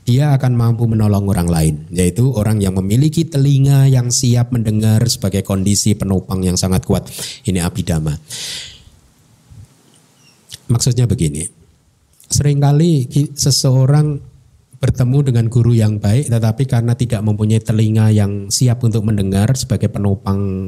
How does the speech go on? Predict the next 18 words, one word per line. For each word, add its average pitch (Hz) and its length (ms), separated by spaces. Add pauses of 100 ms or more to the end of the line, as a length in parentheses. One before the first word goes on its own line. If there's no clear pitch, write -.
yang 98 240
kuat 107 400
untuk 104 320
merealisasi 101 640
dhamma, 98 400 (400)
akhirnya 139 640
kesempatan 127 720
berharga 107 480
itu 107 240
lenyap 117 400
begitu 90 240
saja, 85 480 (320)
bahkan 135 320
malah 123 400
berbuat 92 320
karma 87 320
buruk 82 400
gitu. 78 240